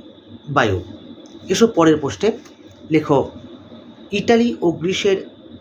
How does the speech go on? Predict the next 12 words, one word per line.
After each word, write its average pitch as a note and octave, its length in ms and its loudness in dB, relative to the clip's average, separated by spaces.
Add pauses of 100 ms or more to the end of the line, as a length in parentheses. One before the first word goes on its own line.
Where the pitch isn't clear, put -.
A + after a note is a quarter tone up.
(340)
আড্রিয়াটিক A3 600 2
সাগরের F3+ 360 0
উপকূল E3+ 500 -2
দিয়ে G#2+ 300 0 (500)
প্রবাহিত F3+ 580 4 (400)
শীতল G#3 500 -2
ও E3+ 80 -2
শুষ্ক F3 420 -2
স্থানীয় E3 400 2
বায়ুর D#3+ 220 4
নাম C3+ 320 -2
কি? A2 200 -4